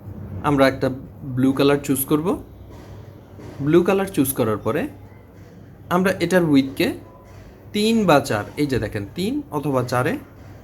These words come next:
রেখে দিব। এরপরে কাইজুন সেন, কাইজুন সেনের কালারটাকে আমরা কালো করে দিব। এই যে এখানে ক্লিক করলে কালো করার অপশন আসবে। তারপরে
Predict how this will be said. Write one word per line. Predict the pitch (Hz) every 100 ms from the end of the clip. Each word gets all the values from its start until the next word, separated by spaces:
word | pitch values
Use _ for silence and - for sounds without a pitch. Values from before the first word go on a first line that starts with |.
| - 123
রেখে | 120 107
দিব। | 101 - - - - - - - - - - - - - - - - -
এরপরে | 190 233 233 196
কাইজুন | 135 127 120
সেন, | - - - - - - - - - - -
কাইজুন | 190 208 254
সেনের | 269 269 254 226
কালারটাকে | 156 143 147 143 269 302 - - - -
আমরা | 147 160 -
কালো | 147 143 120
করে | 104 101
দিব। | - - - - - - - - - 127
এই | 123
যে | -
এখানে | 123 147 147
ক্লিক | 147 139 -
করলে | 185 262 - -
কালো | 139 135
করার | 135 139 131
অপশন | 127 151 151
আসবে। | 151 - - - - - - - - - - - -
তারপরে | 185 196